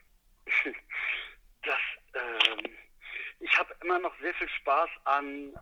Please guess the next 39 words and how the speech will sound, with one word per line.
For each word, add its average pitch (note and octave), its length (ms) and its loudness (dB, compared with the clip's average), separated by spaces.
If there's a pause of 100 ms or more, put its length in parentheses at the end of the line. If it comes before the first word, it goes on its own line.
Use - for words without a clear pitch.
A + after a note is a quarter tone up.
ähm, B2 360 -6 (180)
an C3+ 140 -4
allem, D3+ 360 0
was D3 180 0
sich D3+ 120 -6 (200)
halbwegs D3+ 420 -2
anarchisch C3+ 600 2
auf - 140 -4
die C3+ 100 -12
Bühne C3 300 -6
stellt. A2 400 -2 (880)
Also A#2+ 320 -4
ich C#3+ 140 -2
kann D#3 220 6
mich E3+ 180 0 (160)
zwar D3 300 8
dann, C3+ 280 4
äh, - 720 -10
sagen D#3 160 6
wir E3+ 60 6
mal D3 160 2
so, C3+ 220 -2 (480)
wenn C#3+ 160 0
wir, C#3 240 2
wenn C#3 100 0
ich C3 80 -4
jetzt - 220 -2
spontan C#3+ 500 4
Bandnamen C3+ 480 4
sagen C3 300 4
sollte, B2 500 -2 (100)
ähm, A#2+ 320 -2
dann A#2 200 -2
würde A#2+ 140 -2
ich - 100 -6
sagen A#2 380 2
Notgemeinschaft A#2+ 680 -2
Peter G#2 240 -2
Pan. F2+ 380 -4